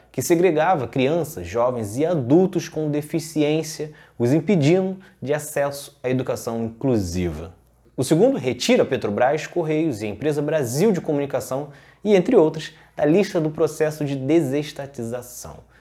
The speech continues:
E, por fim, determinou que a Controladoria Geral da União reavalie os sigilos de cem anos de Bolsonaro,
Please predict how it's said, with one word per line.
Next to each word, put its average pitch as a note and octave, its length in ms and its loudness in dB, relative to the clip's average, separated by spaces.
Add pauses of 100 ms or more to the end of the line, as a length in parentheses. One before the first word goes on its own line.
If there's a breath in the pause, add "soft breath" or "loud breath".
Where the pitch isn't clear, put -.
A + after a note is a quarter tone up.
E, C#3+ 60 2
por A3 240 2
fim, F3+ 460 4 (260 loud breath)
determinou F#3 960 4
que B2+ 120 -4
a G#2+ 40 -2
Controladoria E3 1120 -2
Geral C#3+ 680 -2
da G#2+ 180 -2
União B2+ 600 -2 (220 loud breath)
reavalie E3 960 2 (280 loud breath)
os A#2 120 -2
sigilos E3 520 4
de D#3+ 80 0
cem G3 360 2
anos F#3 340 0
de C3+ 120 0
Bolsonaro, A#2+ 680 -2